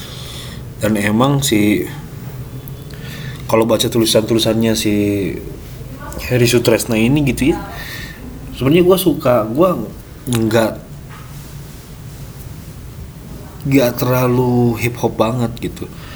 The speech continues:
Gua cuman tahu hip hop permukaan-permukaannya doang. Tapi gua suka retorika tulisannya si Ucok. Gua suka diksi-diksinya si Ucok gitu.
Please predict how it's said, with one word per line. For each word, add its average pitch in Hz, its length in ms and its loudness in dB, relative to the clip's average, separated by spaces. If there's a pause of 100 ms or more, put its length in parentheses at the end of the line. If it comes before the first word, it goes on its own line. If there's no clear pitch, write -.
(200)
Gua 127 80 2
cuman 110 320 2
tahu 101 160 2
hip 101 160 -2
hop 113 240 2
permukaan-permukaannya 98 960 0
doang. 98 200 -4 (1080)
Tapi 127 340 0
gua 120 160 4
suka 120 400 0
retorika 104 880 -2 (320)
tulisannya 98 400 2
si 110 160 0
Ucok. 110 400 2 (800)
Gua 95 320 -2
suka 90 560 -2 (2750)
diksi-diksinya 107 640 0
si 90 160 -2
Ucok 110 320 2
gitu. - 240 -6